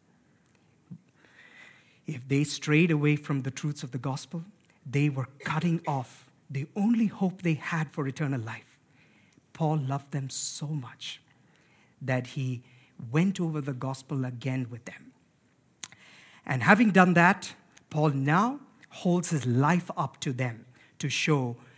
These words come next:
the impact that the gospel can have on the life of someone who believes in it. Let's consider thirdly,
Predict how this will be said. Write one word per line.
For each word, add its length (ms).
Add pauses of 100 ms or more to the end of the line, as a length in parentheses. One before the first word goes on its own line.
the 140
impact 420
that 140
the 60
gospel 560
can 260
have 340 (380)
on 140
the 80
life 380 (180)
of 140
someone 440 (120)
who 140
believes 440
in 100
it. 300 (420)
Let's 200
consider 380
thirdly, 580